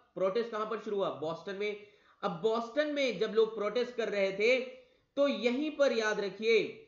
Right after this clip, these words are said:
कि जो protest कौन कर रहा था? Samuel Adams,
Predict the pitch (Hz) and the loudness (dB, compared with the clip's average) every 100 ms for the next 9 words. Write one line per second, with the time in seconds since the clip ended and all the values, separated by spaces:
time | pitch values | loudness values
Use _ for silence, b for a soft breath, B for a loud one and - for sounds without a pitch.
0 | b b b - 233 202 139 196 185 175 | b b b -6 -4 -4 -2 -2 -2 -8
1 | - _ 196 214 262 262 254 254 247 240 | -14 _ 0 2 4 2 0 -2 -2 -2
2 | 226 202 175 - 196 202 220 240 220 170 | -2 -2 -4 -4 -6 -2 0 0 0 -4
3 | 170 170 170 135 | -4 -2 -4 -6